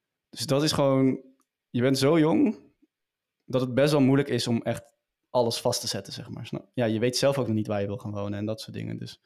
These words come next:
hou dat gewoon in gedachten van, ik, ik, ik wil flexibel zijn en dat betekent ook dat je niet al je geld in een deposito kan zetten, zeg maar. Ehm, want dingen kunnen veranderen. Je, je baan valt nu weg.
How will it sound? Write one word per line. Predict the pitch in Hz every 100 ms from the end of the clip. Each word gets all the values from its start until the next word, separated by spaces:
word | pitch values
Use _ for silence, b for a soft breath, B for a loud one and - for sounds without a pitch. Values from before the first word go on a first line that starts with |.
| B B B _
hou | - 131
dat | 143 143
gewoon | 135
in | 127
gedachten | 117 120 123 -
van, | - 107 -
ik, | -
ik, | - _
ik | 123 -
wil | 120 117 113 113 110 _ _ _
flexibel | 127 - 185 156
zijn | 151 160
en | 135 117
dat | 107
betekent | 123 110
ook | 113 131
dat | 147 -
je | 135
niet | 135 127
al | 127
je | 127
geld | 123 117 -
in | 120
een | 113 113
deposito | 113 117 110 -
kan | 110
zetten, | 110 104
zeg | 107 110
maar. | 139 196 _ _ _ _ _ _ _ _ _ _ -
Ehm, | 110 107 107 123 _ _ -
want | 127
dingen | 135 127
kunnen | 127 110
veranderen. | 123 120 113 117 _
Je, | 120 117 120
je | 117
baan | 107 123 131
valt | 123
nu | 123 117
weg. | 117 113 - -